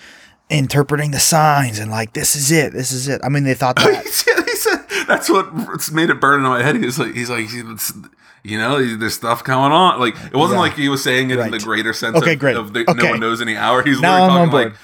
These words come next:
Speaker 2: like, like, it start, like,
Speaker 1: Yeah.
Speaker 2: like, things are happening. It's kinda hard to
Speaker 1: No, that's silly.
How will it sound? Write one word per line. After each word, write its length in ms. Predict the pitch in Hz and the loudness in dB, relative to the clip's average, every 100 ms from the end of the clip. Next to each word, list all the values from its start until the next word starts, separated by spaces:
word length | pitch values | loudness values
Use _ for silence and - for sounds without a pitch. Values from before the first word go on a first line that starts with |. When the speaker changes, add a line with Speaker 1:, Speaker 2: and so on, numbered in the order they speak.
| - - - | -20 -20 -8
Speaker 2:
like, 160 | 135 127 | -2 0
like, 20 | |
it 120 | 127 | 0
start, 280 | - 120 123 | -2 -2 0
like, 240 | 123 120 113 | 0 -4 -2
Speaker 1:
Yeah. 200 | 139 110 101 | -2 -2 -4
Speaker 2:
like, 160 | 104 | -10
things 260 | - 127 156 | -6 -4 0
are 80 | 147 | 2
happening. 460 | 175 202 156 135 | 2 2 0 -2
It's 100 | 120 | -2
kinda 280 | - 127 139 | -4 -4 0
hard 360 | 139 147 147 139 | 2 4 2 0
to 240 | 151 143 | 0 2
Speaker 1:
No, 80 | 131 | 4
that's 240 | 139 - | 4 2
silly. 320 | - 95 101 | -6 -10 -16